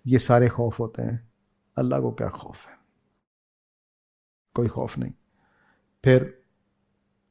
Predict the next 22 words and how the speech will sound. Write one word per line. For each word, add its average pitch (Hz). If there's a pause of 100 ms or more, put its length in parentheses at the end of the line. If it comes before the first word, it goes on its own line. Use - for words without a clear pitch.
अल्लाह 117
झूठ 113
बोलेगा 110
क्यों? 127 (1900)
कोई 117
वजह 107
नहीं 139
है। - (680)
अल्लाह 104
ताला 95
आदिल 98
है, 98
रहमान 101
है, 95
रहीम 92
है, 87
सादिक 113
है। 87 (480)
तो -
अस्दक़ु 135
मिनल्लाहि 110
हदीसा, 131